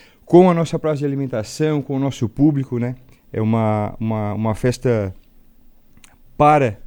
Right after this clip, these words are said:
a cidade, totalmente, é, free, grátis. A gente não tem intenção de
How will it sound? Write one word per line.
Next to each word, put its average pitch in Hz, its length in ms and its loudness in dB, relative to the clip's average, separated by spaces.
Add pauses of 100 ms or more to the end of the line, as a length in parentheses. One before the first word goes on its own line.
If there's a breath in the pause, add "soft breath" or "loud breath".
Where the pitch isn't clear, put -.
a 110 120 -8
cidade, 113 600 -4 (440 soft breath)
totalmente, 127 800 -2 (420 soft breath)
é, 98 800 -6
free, 143 460 0 (120)
grátis. 131 540 -2
A 110 60 -12
gente 110 280 -6
não 127 140 0
tem 135 180 0
intenção 131 460 -2
de 120 300 -4